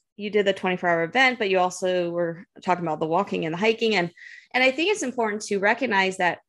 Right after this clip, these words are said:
re-, like, regardless of what level of athlete you are, we still need both perspectives in a training week. We need those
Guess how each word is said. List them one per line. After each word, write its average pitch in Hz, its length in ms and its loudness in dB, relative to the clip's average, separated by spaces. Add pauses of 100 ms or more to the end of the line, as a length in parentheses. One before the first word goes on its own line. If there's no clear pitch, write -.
re-, 214 280 -4 (100)
like, 190 240 -6 (920)
regardless 262 500 4
of 202 120 2
what 202 240 4
level 196 400 4
of 175 240 4 (160)
athlete 202 380 2
you 165 160 -4
are, 185 500 2 (540)
we 202 160 -6
still 262 420 2
need 202 560 -4
both 190 420 4 (800)
perspectives 175 720 0
in 175 260 0
a 170 100 0
training 156 440 -2
week. 143 260 -8
We 208 100 2
need 269 260 2
those 202 560 2